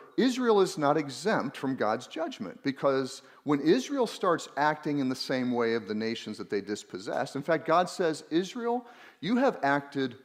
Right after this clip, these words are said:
worse than the nations that I have dispossessed." He brings in the Assyrians, which are known particularly for their violence and their cruelty. And he brings in the Babylonians the same way.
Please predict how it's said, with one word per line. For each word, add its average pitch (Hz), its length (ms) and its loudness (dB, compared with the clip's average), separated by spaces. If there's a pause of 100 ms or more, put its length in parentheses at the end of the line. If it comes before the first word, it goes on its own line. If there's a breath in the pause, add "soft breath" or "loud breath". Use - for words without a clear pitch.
worse 113 840 0 (840)
than 139 160 4
the 131 80 4
nations 120 540 -2
that 107 100 -2
I 104 140 0
have 95 220 -6
dispossessed." - 920 -10 (1200)
He 170 140 -2
brings 170 400 0
in 165 100 0
the 156 140 2
Assyrians, 127 800 -2
which 131 180 -2
are 127 140 4
known 185 480 2
particularly 120 800 -2
for 117 240 -6
their 113 160 0
violence 101 800 -6 (500)
and 123 160 -2
their 113 100 0
cruelty. - 640 -8 (480 loud breath)
And 143 140 2
he 143 60 4
brings 147 340 2
in 156 140 0
the 147 80 4
Babylonians 110 1080 0
the 117 120 -8
same 110 420 -4
way. 87 320 -8